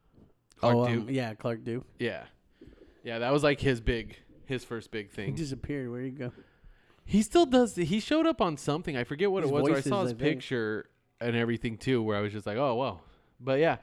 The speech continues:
Speaker 1: yeah, I, f-, I feel like there's people that I wish were still, were doing more. Like, at least Channing Tatum's still around, like, he's, and he's starting to do stuff again.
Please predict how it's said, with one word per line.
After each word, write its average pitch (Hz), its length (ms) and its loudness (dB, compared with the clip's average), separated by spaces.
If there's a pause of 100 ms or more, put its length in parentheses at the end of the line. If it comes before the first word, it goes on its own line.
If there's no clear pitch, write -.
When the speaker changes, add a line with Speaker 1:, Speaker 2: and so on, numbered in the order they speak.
(360)
Speaker 1:
yeah, 160 180 0
I, 147 80 4
f-, 147 240 -4
I 156 120 2
feel 180 260 0
like 233 160 -2
there's 180 160 -2
people 180 320 -4
that 139 240 0
I 120 100 4
wish 135 320 4
were 131 140 2
still, 131 400 0
were 123 140 2
doing 123 280 6
more. 113 500 6 (360)
Like, 135 180 2
at 147 140 2
least 196 220 0
Channing 196 280 2
Tatum's 147 400 2
still 117 400 -4 (360)
around, 110 420 -2
like, 104 160 -4
he's, 117 200 -6
and 120 140 -6
he's 110 100 -4
starting 113 240 0
to 110 80 -4
do 110 180 -4
stuff 110 300 -4
again. 95 400 -6